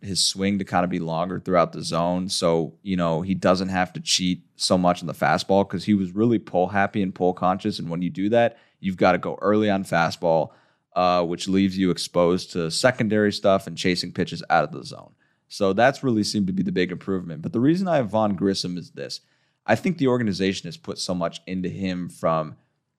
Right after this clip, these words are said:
you know, him coming up last year out of necessity, and Braden Shoemake was hurt at that time, to spending three weeks with Ron Washington, to coming into camp looking like, you know, if he earned the job, he would get the job. If he just played well, he would get the job.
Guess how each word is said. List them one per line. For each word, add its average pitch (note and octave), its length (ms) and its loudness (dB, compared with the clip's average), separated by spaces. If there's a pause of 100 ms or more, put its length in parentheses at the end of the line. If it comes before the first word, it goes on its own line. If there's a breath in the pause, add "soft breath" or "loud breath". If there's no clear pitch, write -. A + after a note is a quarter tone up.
you A#2+ 160 2
know, F2 160 2
him C3 320 -4
coming A#2+ 260 0
up G#2 180 4
last E2 360 -2
year E2+ 180 0
out E2+ 140 2
of E2+ 80 -4
necessity, D2+ 480 -6
and D#2 120 -14
Braden D#2 260 -4
Shoemake D#2+ 380 -6
was C#2+ 220 -6
hurt E2+ 300 0
at C2+ 160 -6
that D#2+ 160 -2
time, D#2 320 -6 (380 soft breath)
to - 120 -2
spending A#2 420 2
three A2 200 2
weeks G2+ 300 2
with E2+ 160 -6
Ron F2 260 4
Washington, C#2+ 640 -2 (340)
to G#2 100 -8
coming A#2+ 400 0
into G#2 280 -4
camp F#2+ 460 0 (640)
looking D3 520 0
like, G#2 340 2 (540)
you C#3 180 0
know, G2 180 4
if G#2 120 -2
he G#2+ 200 -4
earned A#2+ 260 4
the G2+ 40 4
job, F#2 580 0 (180)
he A2 260 -2
would G2 300 0
get G2 200 0
the F2+ 60 -10
job. B1 320 -2
If - 80 -16
he F2+ 80 2
just F2+ 240 -6
played G#2 260 2
well, F#2+ 240 2
he F#2+ 120 -8
would F2+ 140 -6
get E2+ 160 -4
the F2+ 60 -12
job. C2+ 340 -2